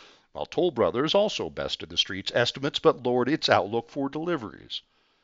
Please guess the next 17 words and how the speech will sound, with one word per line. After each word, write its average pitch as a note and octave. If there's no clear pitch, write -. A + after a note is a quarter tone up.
Meanwhile, F2
shares G#2+
of B2
Peloton G2
rallied G2
after A#2
the A2+
company A#2
reached B2
a C3
deal D3
to D3+
sell C#3+
its C3+
products -
on D3
Amazon. F#2